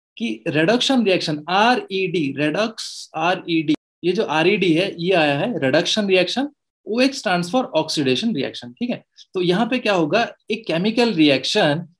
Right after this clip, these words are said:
in which reduction and oxidation takes place simultaneously, मतलब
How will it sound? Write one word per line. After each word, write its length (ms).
in 180
which 360
reduction 680
and 340
oxidation 680
takes 320
place 320
simultaneously, 960
मतलब 360